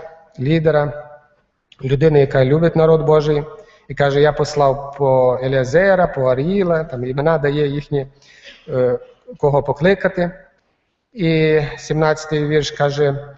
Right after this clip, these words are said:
«І відправив я цих посланців до Ідо, е, голови в місцевості Касіфія, і вклав в їхні уста слова, щоб говорити до Ідо та братів його,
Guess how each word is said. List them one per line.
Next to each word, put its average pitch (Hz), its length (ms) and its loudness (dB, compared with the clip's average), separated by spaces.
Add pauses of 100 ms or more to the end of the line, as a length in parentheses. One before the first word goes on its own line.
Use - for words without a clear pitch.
«І 160 100 -2
відправив 165 600 0
я 147 500 0
цих 143 180 -8
посланців 143 500 -4
до 127 140 -2
Ідо, 196 360 -2
е, 214 60 -6 (1000)
голови 143 600 2
в 135 60 -2
місцевості 135 760 -2
Касіфія, 180 720 -4
і 175 220 0
вклав 190 400 2
в 175 140 -2
їхні 175 280 0
уста 190 640 -2 (200)
слова, 165 680 0
щоб 156 220 -2
говорити 151 640 2
до 156 160 0
Ідо 180 360 -4
та 160 140 -4
братів 143 420 -4
його, 170 300 -4